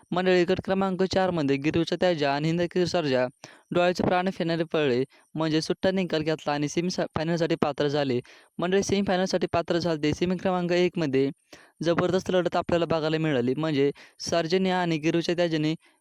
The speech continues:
एक नंबर केला होता सेमी क्रमांक एकमध्येच. मंडळी गाडी फॉल झाली या कारणामुळे सर्जेला आणि त्याजाला आजच्या बनपुर या मैदानामध्ये हार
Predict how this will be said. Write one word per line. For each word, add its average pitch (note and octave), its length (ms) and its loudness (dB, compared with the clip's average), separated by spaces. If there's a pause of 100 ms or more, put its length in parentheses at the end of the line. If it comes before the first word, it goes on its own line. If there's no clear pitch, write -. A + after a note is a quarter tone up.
एक E3+ 220 0
नंबर E3+ 320 0
केला E3+ 120 0
होता D#3+ 140 -2
सेमी E3+ 280 -2
क्रमांक D#3 440 -2
एकमध्येच. D3+ 720 0 (380)
मंडळी F3+ 360 2
गाडी E3+ 340 2
फॉल F#3 180 0
झाली E3+ 200 2
या F3 120 2
कारणामुळे E3 520 0
सर्जेला E3 400 0
आणि D3+ 280 0 (380)
त्याजाला D#3+ 440 2
आजच्या D3 520 -2 (460)
बनपुर E3 360 0
या F#3 100 2
मैदानामध्ये D#3+ 580 0
हार E3 180 -2